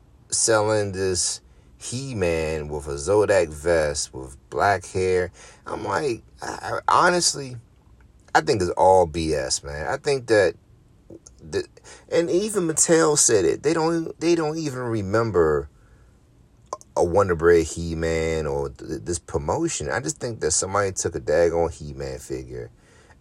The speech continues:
and they just bootlegged it. They bootlegged it and, and, and, and, and changed the color scheme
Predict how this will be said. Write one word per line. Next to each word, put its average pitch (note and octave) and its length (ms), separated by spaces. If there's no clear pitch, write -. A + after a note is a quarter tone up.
and B1+ 880
they F2 220
just C#2+ 540
bootlegged D#2 640
it. - 140
They D2+ 100
bootlegged C#3 600
it C3 180
and, D2+ 380
and, - 20
and, D#2 240
and, C#2 340
and D2+ 160
changed A#2+ 500
the F#2 60
color G2 320
scheme E2+ 680